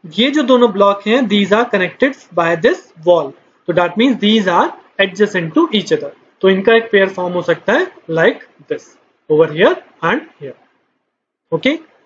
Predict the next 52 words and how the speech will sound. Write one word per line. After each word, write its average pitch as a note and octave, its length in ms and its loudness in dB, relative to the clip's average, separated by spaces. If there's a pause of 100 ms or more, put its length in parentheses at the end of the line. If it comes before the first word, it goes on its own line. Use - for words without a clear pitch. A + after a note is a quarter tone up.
(200)
and F3+ 260 -4
this A3+ 160 0
is C#4 120 2
the B3 80 2
last G#3 400 0
case G#3+ 260 4
in G3 120 2
the F#3+ 120 0
case G3+ 240 2
of G3+ 140 -6
three C#4 240 4
variable F#3 420 0
K E3+ 160 2
map, G#3 240 0 (280)
जहां G3 240 0
पे A3 60 4
आपको G#3+ 260 2
ये G#3+ 80 -2
दो G#3+ 180 6
मिनटर्म्स A3+ 440 0
इस G#3+ 140 -4
तरह G3+ 140 4
से G3 120 -2
दिए F3 220 2
गए F#3 100 2
हैं। A#3 120 2 (120)
क्या A#3+ 140 2 (160)
अब A3 160 0
यहां A3+ 200 2
मैं B3 120 0
कोई B3 240 2
पेयर A#3+ 160 4
फॉर्म A#3+ 260 0
कर A#3+ 120 2
सकता B3 280 -2
हूं? A3 140 2 (360)
जी G3 240 2
नहीं, C#3 180 -10 (300)
मेरा G#3+ 220 2
यहां G3+ 180 -2
पे A3+ 60 2
कोई A#3 300 2
पेयर A#3 200 -2
फॉर्म G3+ 240 -6
नहीं F#3 100 0
हो F3 60 2
सकता, F#3+ 300 0
because A3 380 0 (440)
ये B3+ 120 2
दोनों G#3+ 320 2
सेल A3+ 320 0
एडजेसेंट F3 540 0